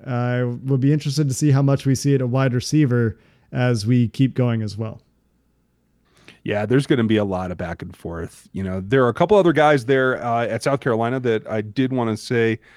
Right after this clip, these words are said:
Speaker 2: uh, did stand out to me in a positive way, one way or the other. One of them being a, a guy that I think is a candidate for a position change in Israel Muk-,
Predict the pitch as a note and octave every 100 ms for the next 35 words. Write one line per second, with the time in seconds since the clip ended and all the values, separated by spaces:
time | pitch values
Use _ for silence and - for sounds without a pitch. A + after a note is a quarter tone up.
0 | - - - A#2 A#2 D3 E3 - F3+ D#3
1 | D3+ D3+ D#3+ C#3+ C#3+ C3 C3+ B2 A#2+ G#2+
2 | - - D#3+ E3 C#3 C3 D3+ D3 D3 D#3+
3 | D3+ C#3+ B2 B2+ E3 D3 A#2+ - _ _
4 | _ _ B2 G3 F4+ D4 C4 G3 C#3 F#3
5 | F3 D#3+ C#3+ F#3 _ - F3 F3 G3 F3
6 | G3 G#3+ E3+ C#3 B2+ A#2 G#2+ D3 B2+ A#2
7 | B2+ A2+ G#2+ F#2+ - G#2+ C3 B2+ - A#2
8 | G#2+ A2 A#2+ A#2+ B2 A2 G#2+ A#2 A2+